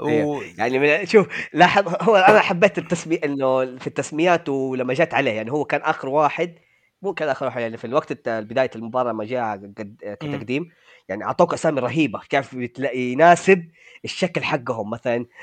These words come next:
Speaker 1: ما أدري وايت مامبا ولا، والتاني لما تقول لك سبايد ويب ما أدري إيش، بعدين ده يقول لك، آه،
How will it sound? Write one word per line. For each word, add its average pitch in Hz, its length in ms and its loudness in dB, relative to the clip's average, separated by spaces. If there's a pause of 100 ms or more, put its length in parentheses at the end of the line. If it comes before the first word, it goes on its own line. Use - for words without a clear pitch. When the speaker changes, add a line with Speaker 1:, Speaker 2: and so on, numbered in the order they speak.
(240)
Speaker 1:
ما 113 140 -2
أدري 113 220 -4
وايت 127 360 2
مامبا 120 560 2
ولا، 98 840 -6 (120)
والتاني 120 300 -2
لما 117 100 -6
تقول 117 200 -4
لك 113 60 -10
سبايد 127 460 0
ويب 127 240 0 (320)
ما 113 160 -4
أدري 110 240 -4
إيش، 131 380 2
بعدين 123 240 -4
ده 123 80 0
يقول 120 360 -4
لك، - 240 -10
آه، 104 560 -4